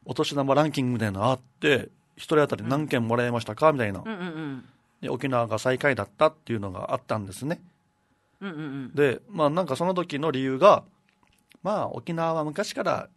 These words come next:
Speaker 1: 一ドル紙幣をそのまま上げてたので、その名残じゃないかな、みたいな。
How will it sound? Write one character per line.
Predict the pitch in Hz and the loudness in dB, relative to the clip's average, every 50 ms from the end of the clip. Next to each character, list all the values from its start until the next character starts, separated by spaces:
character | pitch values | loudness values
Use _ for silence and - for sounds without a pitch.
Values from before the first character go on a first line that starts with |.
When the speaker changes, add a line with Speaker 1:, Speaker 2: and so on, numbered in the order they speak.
| _ | _
Speaker 1:
一 | - - 160 | -10 -10 -4
ド | 147 160 | -2 0
ル | 170 185 | 0 0
紙 | 175 190 226 220 | 0 0 -2 -2
幣 | - 185 160 139 123 110 107 104 | -2 0 0 2 2 2 0 2
を | 120 156 165 135 - - - _ _ _ | 2 2 2 2 0 -6 -12 _ _ _
そ | - 123 | -6 -4
の | 127 | -2
ま | 123 117 | 0 0
ま | 113 110 - - - 135 | 0 0 -2 -4 -8 -8
上 | 113 | -8
げ | 123 127 | -4 -4
て | 131 127 | -4 -4
た | 135 123 | -4 -6
の | 120 113 110 | -4 -4 0
で、 | 123 170 147 113 - _ _ _ _ _ _ _ _ _ | 2 2 2 2 -2 _ _ _ _ _ _ _ _ _
そ | - - | -6 -4
の | 113 110 | -4 0
名 | 107 110 | 0 0
残 | 120 117 139 160 160 | 2 2 2 2 2
じ | 139 | 0
ゃ | 120 | 0
な | 107 110 | 0 0
い | 120 | -2
か | 113 - 107 | -2 -2 -2
な、 | 110 139 170 165 | 2 4 4 4
み | 139 | 4
た | 107 101 | 0 -2
い | 95 | -6
な。 | 92 - - | -6 -10 -14